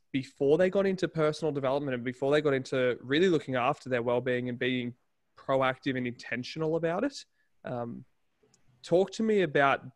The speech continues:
sort of that stage of our life and, and what was going on. And I guess those first, uh, steps into this world and into what it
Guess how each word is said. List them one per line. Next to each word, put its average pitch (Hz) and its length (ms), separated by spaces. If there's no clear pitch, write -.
sort 131 180
of 127 80
that 135 240
stage 131 240
of 123 60
our 127 100
life 123 240
and, - 120
and 131 140
what 160 140
was 151 180
going 131 320
on. 131 220
And 135 120
I 143 100
guess 170 240
those 196 260
first, - 640
uh, 120 200
steps - 800
into 143 260
this 131 300
world 143 340
and 123 100
into 127 160
what 131 140
it 127 100